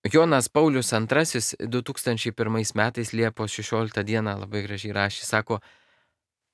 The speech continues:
„Aš taip pat dėviu škaplierių nuo vaikystės. Tai kasdienis ženklas, kad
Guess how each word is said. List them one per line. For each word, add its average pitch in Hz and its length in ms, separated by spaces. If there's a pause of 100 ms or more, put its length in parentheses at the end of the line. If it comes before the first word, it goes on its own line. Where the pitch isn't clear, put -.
(320)
„Aš 127 220
taip 117 240
pat 160 160
dėviu 120 420
škaplierių 113 720
nuo 107 220
vaikystės. - 960 (800)
Tai 123 160
kasdienis 127 800
ženklas, 113 640
kad - 180